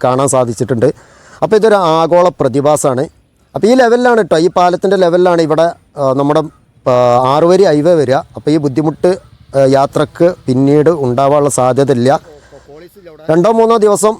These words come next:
അല്ലെങ്കിൽ ഒക്കെ നല്ല മഴ പെയ്യുമ്പോൾ സ്വാഭാവികമായിട്ടും വർഷത്തിൽ ഈ സർവീസ് റോഡിലേക്ക് വെള്ളം കയറുന്ന പ്രശ്നം ഉണ്ടാകും. പക്ഷേ ദീർഘദൂര യാത്രക്കാർക്കോ അല്ലെങ്കിൽ നാട്ടുകാർക്കിപ്പോൾ കുളപ്പുറത്തുനിന്ന് കൂരിയാട് വേങ്ങര ഭാഗത്തേക്ക് പോകുന്നവർ കക്കാട്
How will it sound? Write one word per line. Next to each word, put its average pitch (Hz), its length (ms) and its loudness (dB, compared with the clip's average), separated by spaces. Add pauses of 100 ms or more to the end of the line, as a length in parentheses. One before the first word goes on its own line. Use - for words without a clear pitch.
(160)
അല്ലെങ്കിൽ 185 280 0 (220)
ഒക്കെ 190 200 0 (800)
നല്ല 170 280 2
മഴ 175 100 2 (100)
പെയ്യുമ്പോൾ 175 440 0 (280)
സ്വാഭാവികമായിട്ടും 165 640 0
വർഷത്തിൽ 147 360 -2 (300)
ഈ 143 40 2 (360)
സർവീസ് 131 380 0
റോഡിലേക്ക് 143 420 0
വെള്ളം 135 220 2
കയറുന്ന 131 280 0 (280)
പ്രശ്നം 139 280 -4
ഉണ്ടാകും. 135 320 0 (120)
പക്ഷേ 131 300 -2
ദീർഘദൂര 143 460 2 (100)
യാത്രക്കാർക്കോ 156 580 0 (120)
അല്ലെങ്കിൽ 139 280 -4
നാട്ടുകാർക്കിപ്പോൾ 175 680 0 (540)
കുളപ്പുറത്തുനിന്ന് 185 640 0 (160)
കൂരിയാട് 185 380 2 (140)
വേങ്ങര 175 260 2 (120)
ഭാഗത്തേക്ക് 175 500 0
പോകുന്നവർ 160 440 0 (140)
കക്കാട് 165 360 0